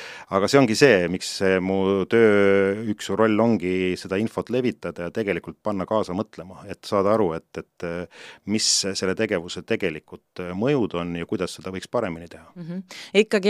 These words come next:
Speaker 2: jääb, äh, suuremas osas see inimeste teadlikkuse taha see, et kas, äh, asja tegevusel on mõtet või, või mitte. Et ma ei tea, kas seda on nüüd õige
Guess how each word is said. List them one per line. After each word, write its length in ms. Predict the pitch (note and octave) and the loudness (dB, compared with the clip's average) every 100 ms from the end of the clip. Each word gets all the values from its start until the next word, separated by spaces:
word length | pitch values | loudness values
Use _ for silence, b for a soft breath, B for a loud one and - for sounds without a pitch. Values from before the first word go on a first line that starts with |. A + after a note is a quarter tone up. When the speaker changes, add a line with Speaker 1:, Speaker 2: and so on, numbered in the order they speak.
| A3 | 6
Speaker 2:
jääb, 220 | G3+ - | 4 2
äh, 180 | F#3 F#3 | 4 4
suuremas 440 | A#3 B3 F#3 D3 | 4 2 2 -2
osas 240 | E3+ F3 E3 | -4 -4 -4
see 160 | F3 | -2
inimeste 380 | F3+ G3+ E3 E3 | 0 -2 -2 -2
teadlikkuse 580 | F#3+ G3 C#3 - C#3+ D3 | 2 2 0 -12 -10 -8
taha 300 | D3 C#3 C#3+ | -8 -6 -4
see, 260 | E3+ D#3 | -2 0
et 140 | D3 - | -2 -4
kas, 320 | D3 - - | -8 -6 -4
äh, 260 | D3+ D3 C#3+ | -2 0 2
asja 220 | D3+ D#3+ | 0 -2
tegevusel 560 | E3+ E3 C#3 C#3 D3 C#3 | -2 0 -2 -4 -6 -6
on 120 | D3 D3+ | -6 -4
mõtet 320 | F#3+ - C#3+ _ - | -4 -2 -6 _ -14
või, 440 | D3 D3 C#3+ C#3+ C#3+ C#3+ | -8 -4 -2 -2 -2 -2
või 160 | C#3 D3 | -2 -2
mitte. 380 | F3 F#3 - A2+ _ B B B B | -2 -6 -12 -18 _ B B B B
Et 160 | D#3+ D#3 | -2 2
ma 80 | F#3 | 4
ei 60 | F#3 | 6
tea, 140 | F#3+ | 6
kas 180 | F3 - | 4 2
seda 220 | F3 F3 | 4 6
on 80 | E3+ | 4
nüüd 140 | E3+ G3 | 4 4
õige 300 | G#3 F#3 | 4 6